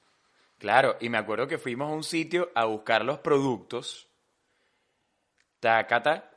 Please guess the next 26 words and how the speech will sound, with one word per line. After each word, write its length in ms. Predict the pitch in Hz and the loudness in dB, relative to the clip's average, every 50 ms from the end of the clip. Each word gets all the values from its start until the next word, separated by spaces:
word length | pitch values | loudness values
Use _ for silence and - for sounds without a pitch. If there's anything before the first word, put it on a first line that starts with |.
| _ _ _ _ _ | _ _ _ _ _
y 360 | - 131 127 123 123 127 - - - _ _ | -6 -4 -4 -2 -4 -4 -6 -10 -16 _ _
creo 340 | - 139 135 139 156 175 175 | -4 0 2 4 4 2 2
que 120 | - 190 | 0 -2
lo 140 | 170 160 147 - | -2 -2 -2 -2
que 140 | 135 120 | -4 -4
pasó 640 | - - 113 113 - - - 190 202 233 - _ _ _ _ _ _ _ _ _ _ _ | -2 -2 -2 -2 -2 -4 -4 -4 -6 -8 -10 _ _ _ _ _ _ _ _ _ _ _
fue 240 | - - 143 139 135 | -10 -6 -6 -6 -4
que 80 | - 170 | -4 -6
hubo 120 | 170 180 185 | -4 -4 -4
una 220 | 180 175 175 170 | -4 -2 -2 0
vaina 640 | 170 170 165 165 165 165 160 160 160 160 170 185 - _ _ _ _ _ _ | 2 2 2 2 0 -4 -6 -8 -8 -8 -10 -12 -14 _ _ _ _ _ _
que 120 | - 123 | -8 -6
nosotros 380 | 117 113 110 - 113 113 143 139 | -4 -4 -6 -6 -8 -10 -8 -6
como 220 | 156 147 139 123 | -6 -6 -6 -4
que 140 | 104 107 107 | -4 -6 -6
no, 160 | 104 107 104 - | -6 -8 -10 -8
no, 240 | 117 117 117 - - | -8 -6 -6 -6 -8
no 180 | - 120 123 123 | -8 -10 -8 -8
sé 100 | 143 151 | -8 -10
si, 100 | - - | -10 -10
porque 220 | - - 127 120 120 | -8 -8 -6 -4 -4
nos 140 | 120 117 | -6 -6
pegó 240 | - - 127 120 123 | -4 -4 -2 0 0
a 60 | 127 | -2
los 200 | 147 185 190 185 156 | -2 -2 -6 -4 -2
dos 420 | 165 147 131 139 - - - - | -2 -2 -2 -2 -4 -8 -8 -10